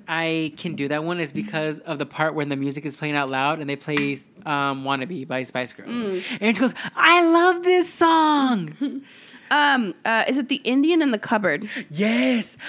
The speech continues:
Speaker 2: That
Speaker 1: I
Speaker 2: is a good movie.
Speaker 1: During covid, I literally looked for that movie in Hulu because I was like, "I have to watch this. I have to watch this again," because I watched it as a little kid and I didn't, like, really understand it 'cause I was
Speaker 2: Mm-hmm.
Speaker 1: like, "Oh, toys can come to life." But watching it as an adult is so much better,
Speaker 2: Mm-hmm.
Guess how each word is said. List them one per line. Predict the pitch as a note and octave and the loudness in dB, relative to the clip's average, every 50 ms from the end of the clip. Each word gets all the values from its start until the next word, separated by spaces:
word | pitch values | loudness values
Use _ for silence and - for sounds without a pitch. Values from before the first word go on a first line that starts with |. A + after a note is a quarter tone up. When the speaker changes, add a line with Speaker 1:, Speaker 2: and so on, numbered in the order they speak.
| D4+ - G3+ | -10 -10 -2
Speaker 2:
That | G3 G#3+ G#3+ A#3 B3+ | 2 4 4 4 4
Speaker 1:
I | C#4+ | 4
Speaker 2:
is | - F4+ | 4 4
a | F#4 D#4 | 2 2
good | A3+ - - A#3 A3 G#3 G#3 G3+ G3+ G3+ G3+ G#3 | 0 -2 -2 2 4 4 6 6 4 4 2 0
movie. | G#3+ G#3 G3 G3 F#3+ G3 G3 G3 G3 F#3 F3+ F3+ | 0 0 0 2 2 2 2 2 0 0 0 2
Speaker 1:
During | F3+ F3 F3 F#3+ G#3+ A3+ | 4 4 4 4 2 0
covid, | - - E3+ D3+ D3 D3 E3 F3 F#3+ - - | 0 -2 0 0 0 2 2 0 0 0 0
I | E3+ D#3 E3 | 0 0 0
literally | D#3 D3+ D#3+ D#3+ E3+ F3+ F3 G3 F#3 | 0 0 -2 0 0 -2 -2 -2 -4
looked | D#3+ C3+ C#3 D3 D3 - - | -4 -4 -4 -6 -6 -6 -4
for | D#3+ D3+ | -2 0
that | C#3+ C#3 C#3 C3+ | 0 0 0 0
movie | C3 C3+ C3 C#3 D3 E3 | -2 -4 -2 -2 -2 -2
in | E3+ - D3 C#3 | -2 -4 -6 -6
Hulu | C3+ A#2 B2+ C3+ C3+ C3+ C#3+ D#3+ F#3 G#3+ A3 G#3 | -6 -8 -6 -4 -2 -2 0 0 -2 -2 -4 -4
because | - F3+ E3+ E3+ D#3+ E3+ | -4 -4 -4 -4 -4 -2
I | E3 | -4
was | E3 D#3 | -2 -2
like, | E3+ D#3 D3+ - - - - - - - - _ _ _ - | -2 -2 -2 -4 -10 -20 -20 -20 -20 -20 -20 _ _ _ -2
"I | D#3+ E3 | -2 -2
have | D#3+ D3 D3+ D3 C#3+ - | 0 0 0 0 0 -2
to | D3 C3 | -2 -2
watch | A#2+ B2+ - | -2 -2 -4
this. | A#2+ A#2+ B2+ C#3 - - D3 D3 - | -8 -10 -12 -14 -10 -8 -6 -6 -4
I | C#3 C#3 C3+ | -2 -2 -2
have | C3+ D3+ - | -2 -4 -4
to | D3 | -4
watch | C3 B2+ B2+ - | -6 -6 -6 -8
this | - - | -8 -8
again," | C3 B2+ B2 B2+ B2+ B2 | -8 -8 -6 -6 -8 -8
because | C3+ - D#3 D#3+ | -8 -8 -6 -4
I | E3+ | -4
watched | D#3+ F3 G3+ G#3+ - | -2 -2 -2 -2 -2
it | A3 | -4
as | G#3 E3 | -4 -2
a | E3+ | -2
little | E3 E3 D3+ | -2 -2 -4
kid | D3 - - - E3+ C#3 B2 A#2+ B2+ - - - - - - - | -4 -6 -6 -4 -4 -2 -4 -6 -10 -14 -18 -20 -20 -20 -18 -8
and | - D#3 D3+ | -4 0 0
I | D3 D3 | 0 0
didn't, | C3 D#3 D#3 D#3 D#3+ D#3+ D3+ | 0 -2 -2 -2 -2 -4 -4
like, | D#3 D3 C#3 C#3 | -4 -4 -4 -4
really | C#3+ D3 D3 D3 | -2 -2 -2 -2
understand | C#3+ C#3 C#3 C3+ - - C3+ C3 C3 D3 | -4 -4 -6 -8 -8 -8 -8 -6 -4 -4
it | E3 F3 | -4 -2
'cause | B3 A#3 - | -2 -2 -4
I | D#3 | -2
was | D3 | -2
Speaker 2:
Mm-hmm. | D#3 D3+ | -2 -2
Speaker 1:
like, | - | -2
"Oh, | F#3 F#3+ F3 | -2 -2 -2
toys | E3+ F3 - - D#3 D#3+ D#3 - | -2 -4 -6 -6 -4 -4 -4 -6
can | F3 D3 | -8 -8
come | D3+ D3+ D3 | -6 -6 -6
to | - C3+ | -6 -6
life." | B2+ B2+ A#2 A2+ G#2+ - - _ - - - - G#3 - - - | -4 -4 -4 -6 -8 -14 -20 _ -20 -20 -16 -14 -14 -12 -6 -4
But | D#3+ D#3 | -2 0
watching | D3 D#3 E3 - - G#3 | 0 0 0 -2 -2 -2
it | G#3 | -2
as | G3 F3+ F3+ | -2 -2 -2
an | F#3 E3 | -4 -4
adult | C#3+ C3 D3 C3+ C3 C#3+ E3+ - - - | -6 -4 -2 -2 -2 -2 -2 -4 -8 -10
is | E3+ - | -10 -8
so | - - - - - - - - D#3 D3 C#3 C3+ | -8 -10 -10 -8 -8 -10 -4 0 0 0 2 0
much | C#3+ C#3 - - | -2 -4 -6 -6
better, | - C3 B2 A#2 A#2 | -6 -4 -4 -4 -6
Speaker 2:
Mm-hmm. | A#2 G3 G3+ G#3 G3+ F#3 | -8 -8 -8 -8 -8 -10